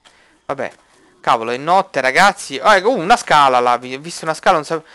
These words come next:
fortunatamente non, eh, io direi di sfruttare, ma qui possiamo accendere questo fuoco, magari se ne vanno a fanculo. Ecco, saliamo su, vediamo un attimino.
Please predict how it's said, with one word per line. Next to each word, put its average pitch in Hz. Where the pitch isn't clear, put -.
fortunatamente 165
non, 143
eh, 135
io 165
direi 139
di 135
sfruttare, 135
ma 147
qui -
possiamo 123
accendere 131
questo -
fuoco, 131
magari 127
se -
ne 127
vanno 127
a 127
fanculo. 127
Ecco, 120
saliamo 147
su, 202
vediamo 135
un 139
attimino. 208